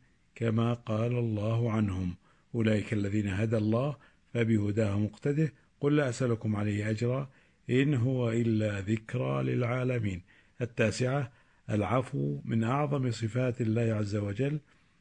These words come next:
ومن عفا فقد تعبد لله باسمه العفو:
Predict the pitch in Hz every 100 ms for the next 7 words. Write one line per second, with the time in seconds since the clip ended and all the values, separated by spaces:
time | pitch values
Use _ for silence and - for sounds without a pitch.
0 | _ _ 127 123 117 110 113 120 110 107
1 | - _ _ _ - 127 - 113 - 110
2 | 113 107 110 101 98 101 104 101 95 _
3 | _ - 117 - 110 104 101 95 98 110
4 | 95